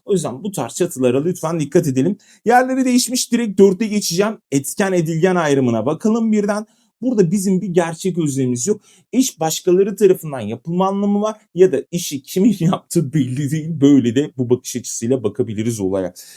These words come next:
Peki karşıdaki bina, e, karşı binadaki boş daire bugün tutuldu. Şimdi benim yüklemim tutuldu. Çok güzel. Yüklemi buldun.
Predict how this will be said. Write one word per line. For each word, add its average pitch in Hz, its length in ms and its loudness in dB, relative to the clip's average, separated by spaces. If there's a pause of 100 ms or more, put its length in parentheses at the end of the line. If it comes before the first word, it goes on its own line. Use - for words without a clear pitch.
(200)
Peki 160 260 0
karşıdaki 226 520 -2
bina, 180 460 0
e, 127 440 6
karşı 202 600 -4 (100)
binadaki 143 720 -2
boş 196 260 2
daire 139 260 0
bugün 165 240 -4
tutuldu. 110 400 -18 (320)
Şimdi 240 220 -4
benim 208 320 -2
yüklemim 220 540 -6
tutuldu. 160 520 0 (960)
Çok 143 240 -4
güzel. 92 240 -12 (380)
Yüklemi 226 520 -4
buldun. 208 380 0